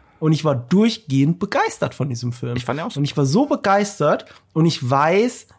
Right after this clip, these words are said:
Speaker 1: der kann, der könnte natürlich so nicht existieren ohne den ersten Predator. Dafür rezitiert er ja viel zu
Speaker 2: Mhm.
Speaker 1: viel.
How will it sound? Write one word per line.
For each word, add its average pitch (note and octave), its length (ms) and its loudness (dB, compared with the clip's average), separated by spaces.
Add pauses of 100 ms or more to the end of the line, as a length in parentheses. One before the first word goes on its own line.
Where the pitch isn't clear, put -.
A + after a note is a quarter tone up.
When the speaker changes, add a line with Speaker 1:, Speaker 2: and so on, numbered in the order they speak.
Speaker 1:
der F3 80 0
kann, G3 360 2
der D#3 140 -2
könnte G3 400 0
natürlich C#3+ 360 0
so E3 260 4
nicht E3+ 240 4
existieren D3 540 0
ohne D#3 200 2
den C3 120 -2
ersten B2+ 260 -2
Predator. C3 480 -4 (180)
Dafür C#3+ 240 0
rezitiert E3 500 0
er D3+ 80 0
ja C3 120 0
viel C3 240 -2
zu F2+ 100 -4
Speaker 2:
Mhm. F2 60 -6
Speaker 1:
viel. C#3 280 -8